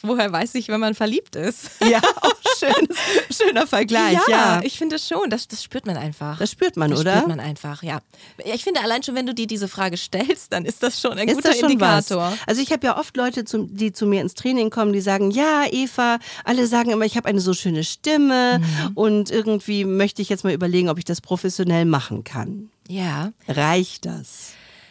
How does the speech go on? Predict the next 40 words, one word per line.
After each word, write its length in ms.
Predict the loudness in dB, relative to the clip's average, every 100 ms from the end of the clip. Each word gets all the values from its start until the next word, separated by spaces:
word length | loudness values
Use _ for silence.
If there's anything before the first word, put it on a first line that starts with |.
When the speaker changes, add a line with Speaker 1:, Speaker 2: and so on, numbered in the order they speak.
| _ _ _ _
Speaker 1:
Ähm, 420 | -2 2 4 4 2
ich 120 | 0
glaub, 180 | -2 0
dass, 200 | -2 -2
da 140 | -2
muss 200 | 0 0
jeder 260 | -2 -2 0
erstmal, 320 | -2 -2 -4
jeder, 280 | -2 0 0
jeder 360 | 0 0 0 0 -2
sich 220 | -2 -2
erstmal 340 | -2 0 -2 -4
in 80 |
sich 180 | -6 -6
gehen, 160 | -4 -2
weil 260 | 0 -2 -6 -6
wenn 160 | -4
das 180 | -4 -4
so 120 | -6
von 180 | -6 -6
außen 340 | -4 -4 -4
kommt, 340 | -4 -4 -4 2
Speaker 2:
Mhm. 160 | 4
Speaker 1:
ist 140 | 6 4
ja 100 | 4
sowieso 300 | 0 -6 -8
die 120 | -8
Frage, 360 | -8 -6 -6 -8
willst 240 | -8 -6
du 60 | -4
das 160 | -4
überhaupt? 540 | -8 -8 -6 -10 -16 0
Speaker 2:
Richtig, 480 | 0 2 -2 -4 -4
oh 60 |
ja. 160 | -4 -2
Speaker 1:
Ja. 240 | -2 -4 -8 -4
Speaker 2:
Ja, 80 |
Speaker 1:
Also 180 | 0 0 0
da, 140 | 0 0
Speaker 2:
richtig. 180 | 0